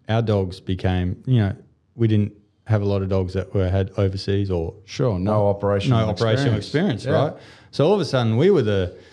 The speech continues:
Speaker 1: for a long time, we were the experts,
Speaker 2: Mm-hmm.
Speaker 1: right? 'Cause we had all this operational experience. Now,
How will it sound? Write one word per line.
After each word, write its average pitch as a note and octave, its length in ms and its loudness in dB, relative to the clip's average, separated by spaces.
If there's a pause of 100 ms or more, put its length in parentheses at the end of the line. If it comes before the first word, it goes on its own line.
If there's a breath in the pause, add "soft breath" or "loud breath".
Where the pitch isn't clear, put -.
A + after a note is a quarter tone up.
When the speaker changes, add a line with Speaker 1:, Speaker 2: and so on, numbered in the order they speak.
(260 loud breath)
Speaker 1:
for B2 180 0
a A2+ 60 2
long E3 220 2
time, A#2 340 2
we B2 120 2
were A2 120 2
the E2+ 380 -4 (360)
experts, G#2 760 -4
Speaker 2:
Mm-hmm. B2 260 4 (100)
Speaker 1:
right? G#2 200 0 (280)
'Cause G2+ 160 -2
we G2 120 2
had G2 120 2
all G2 100 -2
this F#2+ 180 -4
operational G2 560 -4
experience. A#2+ 640 -6 (1080 soft breath)
Now, C3 580 0